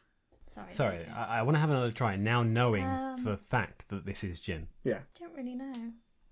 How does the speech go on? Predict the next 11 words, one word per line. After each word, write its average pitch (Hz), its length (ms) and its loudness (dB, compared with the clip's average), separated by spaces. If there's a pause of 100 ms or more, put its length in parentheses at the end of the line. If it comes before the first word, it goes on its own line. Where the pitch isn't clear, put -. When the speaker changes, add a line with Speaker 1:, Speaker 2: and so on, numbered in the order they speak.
(680)
Speaker 1:
Any 339 260 2
dry 302 280 8
gins 233 420 2
I've - 220 0
only 254 280 2
ever 220 200 2
had, 208 560 -4 (400)
um, 196 520 -2 (340)
with 208 220 -4 (1120)
tonic. 202 500 -6 (2000)
Speaker 3:
But, - 180 0